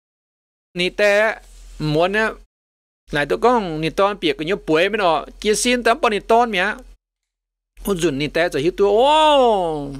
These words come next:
tại nì ton biểu hoa lùm mới nó, rồi hiểu rồi đó lắm. Chẳng chấm như thật chứ này mình ó. Rồi tiệt đó lùng giang ta, nì tè to chân,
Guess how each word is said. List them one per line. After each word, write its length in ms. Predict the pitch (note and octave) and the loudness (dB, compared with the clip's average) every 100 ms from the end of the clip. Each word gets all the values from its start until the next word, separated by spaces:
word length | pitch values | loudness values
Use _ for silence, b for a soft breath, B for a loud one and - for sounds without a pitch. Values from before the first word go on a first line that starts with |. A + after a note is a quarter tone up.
| C#3+ | -10
tại 140 | B2 D3 | -6 -6
nì 100 | D3+ | -4
ton 180 | D#3 D#3+ - | -2 -2 -2
biểu 220 | D3+ A#2 | -4 -2
hoa 140 | - G3+ | -2 0
lùm 220 | D3+ A#2 | 0 -2
mới 80 | C3+ | -10
nó, 80 | C#3 | -12
rồi 140 | - A#2 B2 C#3+ - - | -12 -12 -12 -18 -18 -6
hiểu 280 | E3 E3 C3 | 0 0 0
rồi 160 | F3 C#3+ | -2 -2
đó 200 | A#2+ E3 | -2 -2
lắm. 240 | C3 D3+ D#3 _ _ _ _ _ _ _ _ _ _ - | -4 -6 -14 _ _ _ _ _ _ _ _ _ _ -6
Chẳng 220 | D#3+ E3 | -6 -4
chấm 340 | - G#3 C4+ G#3 | -2 -2 -2 -4
như 140 | F3+ | -4
thật 160 | D3+ B2+ | -4 -4
chứ 80 | F#3 | -4
này 100 | E3+ | -2
mình 200 | D3+ C#3+ | -2 -2
ó. 140 | F3+ - _ _ _ _ _ _ _ _ _ - | -4 -6 _ _ _ _ _ _ _ _ _ -14
Rồi 160 | - C#3+ - | -8 -6 -2
tiệt 200 | C#3+ C#3 | -2 0
đó 120 | E3+ | 0
lùng 260 | F3 D#3 | -2 -6
giang 340 | C3 F3+ F3+ F3+ | -2 -2 -2 -4
ta, 380 | E3+ E3 F3+ E3 | -2 0 0 -2
nì 100 | D#3+ | -10
tè 360 | - E3 E3 E3 | -2 2 2 0
to 200 | E3+ C#3+ | 0 0
chân, 280 | G3 F#3+ | -2 -4